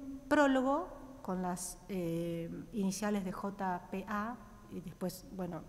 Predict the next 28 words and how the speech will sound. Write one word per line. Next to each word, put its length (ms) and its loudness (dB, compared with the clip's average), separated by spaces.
mirando, 640 0
tiene 220 2
que 80 0
ser 160 0
Justin 340 -2
Piquemal 340 0
Assemagou, 500 2
que 80 2
fue 160 2
un 220 6
francés 500 4
que 140 0
tuvo 200 0
una 220 2
librería, 720 0
eh, 280 6
de 120 6
viejos 540 6
en 260 4
Buenos 380 4
Aires, 580 6
eh, 440 8
y 140 4
que 240 6
conseguía 380 8
primeras 440 8
ediciones, 640 8
bueno, 320 4